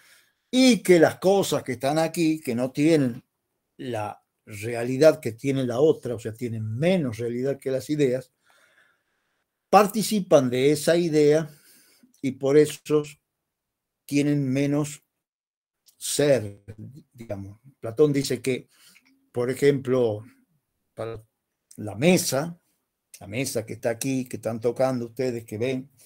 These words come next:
existe porque primero existe la idea de mesa que hizo que el carpintero, cuando trabajara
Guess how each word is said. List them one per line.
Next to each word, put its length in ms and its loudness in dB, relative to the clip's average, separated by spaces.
existe 800 2
porque 300 0
primero 400 0
existe 400 -2
la 160 4
idea 340 4
de 140 -2
mesa 640 -4
que 100 -10
hizo 580 2
que 120 -4
el 100 -4
carpintero, 760 4
cuando 600 0
trabajara 800 4